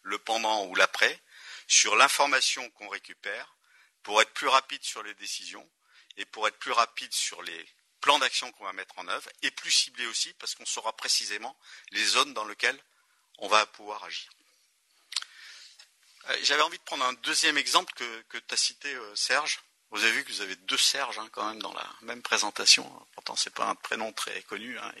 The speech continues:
Il est seulement révélateur, j'allais dire, d'un intervalle particulier de notre année de naissance.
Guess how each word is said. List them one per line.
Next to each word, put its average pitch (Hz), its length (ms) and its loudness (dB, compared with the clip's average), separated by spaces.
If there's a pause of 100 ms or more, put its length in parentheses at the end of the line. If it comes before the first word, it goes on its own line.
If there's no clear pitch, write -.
(440)
Il 147 80 4
est - 40 12
seulement 123 400 12
révélateur, 110 880 4 (360)
j'allais 104 320 -6
dire, 143 180 0
d'un 104 200 -8
intervalle 113 520 -2
particulier 117 720 -2
de 107 180 -12
notre 104 280 -6
année 117 120 -4
de 117 80 -12
naissance. - 560 0